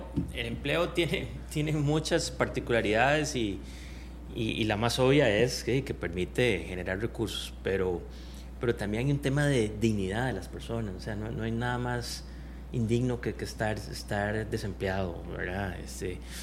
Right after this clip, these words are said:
y yo creo que eso es una, es una, es, esto es una, una olla de presión. Eh, y, y hay, hay muchos elementos que, que están confabulando. Eh, mira, todo este tema de la delincuencia,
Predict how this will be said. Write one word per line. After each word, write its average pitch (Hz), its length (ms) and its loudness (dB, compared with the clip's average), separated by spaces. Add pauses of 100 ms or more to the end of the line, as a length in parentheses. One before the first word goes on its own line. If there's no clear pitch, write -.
(320)
y 127 80 0
yo 117 120 6
creo 147 160 8
que 160 80 10
eso 147 80 4
es 156 60 2
una, 156 220 6 (120)
es 113 180 -2
una, 160 260 8
es, - 360 0
esto 135 260 2
es 151 100 0
una, 156 540 8 (380)
una 156 200 6
olla 165 120 8
de 170 60 8
presión. 151 560 2 (280)
Eh, 90 440 -2 (840)
y, 101 260 -2
y - 20 0
hay, 113 460 4
hay 117 120 6
muchos 143 400 6
elementos 131 540 4
que, 120 120 2 (160)
que 98 80 2
están 104 300 4
confabulando. 127 1000 4
Eh, 92 240 -4 (600)
mira, 120 280 2
todo 156 180 8
este 160 160 2
tema 143 420 4
de 113 60 4
la 95 60 2
delincuencia, 120 1000 2